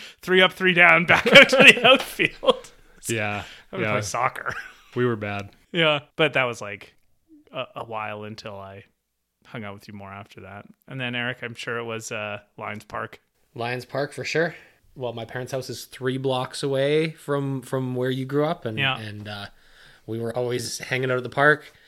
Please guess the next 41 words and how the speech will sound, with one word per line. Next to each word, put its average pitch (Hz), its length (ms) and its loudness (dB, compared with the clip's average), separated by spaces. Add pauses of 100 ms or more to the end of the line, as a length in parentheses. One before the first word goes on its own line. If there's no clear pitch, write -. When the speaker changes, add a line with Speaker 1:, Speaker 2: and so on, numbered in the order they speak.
(140)
Speaker 3:
You're 123 120 0
a - 20 4
year 123 160 2
older 131 220 0
than 131 100 -4
me, 135 100 0
so 131 140 -4
you're 113 100 -6
always 110 160 -8
kicking - 260 -12
my 110 100 -8
ass 110 240 -10
at - 60 -16
soccer. 127 520 -4 (640)
Uh, 104 500 -8 (540)
Speaker 1:
That 160 140 2
Speaker 3:
yeah, 135 80 4
Speaker 1:
wasn't 156 140 8
Speaker 3:
just - 120 6
Speaker 1:
'cause 208 80 8
I 165 80 12
was 175 160 10
Speaker 3:
generally 165 200 10
Speaker 1:
older 156 120 8
Speaker 3:
being - 20 2
Speaker 1:
than 123 140 -2
you. 104 260 -8
Speaker 3:
generally, 147 360 4 (160)
well, 139 180 4
and 147 260 6
more 143 120 8
skilled, 127 440 4
and 160 180 8
more 180 120 8
skilled 151 360 4
at 113 80 -4
soccer. 131 420 0
But 120 320 -2 (1000)
yeah, 135 180 4
ge-, 147 240 2
generally 156 560 4